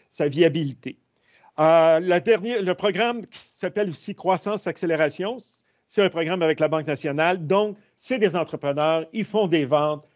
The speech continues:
Là, ils ont prouvé la, la validité de leur concept. Euh, maintenant, ils sont plus à la phase de financement. Donc, on travaille avec eux à développer, euh, leur approche par rapport à des financiers,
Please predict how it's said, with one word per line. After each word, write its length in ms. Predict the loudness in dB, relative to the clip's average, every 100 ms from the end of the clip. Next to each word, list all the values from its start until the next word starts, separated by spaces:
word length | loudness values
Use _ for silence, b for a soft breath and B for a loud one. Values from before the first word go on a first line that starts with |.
| _
Là, 280 | 0 2 2
ils 100 | 0
ont 100 | 0
prouvé 320 | 0 -2 2 4
la, 180 | 6 4
la 120 | 2
validité 460 | 0 -4 -6 -8
de 80 | -2
leur 120 | -2
concept. 680 | -2 -6 -4 0 2 2 -2 b b 0
Euh, 100 | 2
maintenant, 280 | 2 0 -2
ils 60 |
sont 180 | -2 -6
plus 280 | -4 -6 0
à 60 | 0
la 120 | 0
phase 360 | 2 2 2
de 140 | -2 -4
financement. 640 | -4 -4 0 0 -4 -10 -16 _ _ 0
Donc, 220 | 2 2
on 100 | 0
travaille 380 | 2 2 4 4
avec 280 | 2 0 0
eux 160 | 2
à 80 | 2
développer, 800 | 2 2 2 2 0 2 -2 -2 b b b 0
euh, 200 | 4 6
leur 220 | 6 6
approche 360 | 0 0 -4 0
par 140 | 0
rapport 220 | 0 2
à 40 | 0
des 120 | 0
financiers, 680 | -6 -6 -6 -6 -4 -4